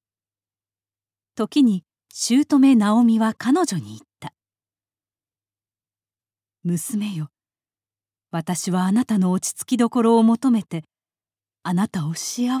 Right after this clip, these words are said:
せにすべきではないでしょうか。あなたが一緒に働いた女たちの主人、ボアズは私たちの親戚ではありませんか。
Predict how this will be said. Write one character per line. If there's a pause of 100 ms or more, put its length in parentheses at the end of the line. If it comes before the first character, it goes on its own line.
せ
に
す
べ
き
で
は
な
い
で
し
ょ
う
か。 (2000)
あ
な
た
が
一
緒
に
働
い
た
女
た
ち
の
主
人、 (680)
ボ
ア
ズ
は (580)
私
た
ち
の
親
戚
で
は
あ
り
ま
せ
ん
か。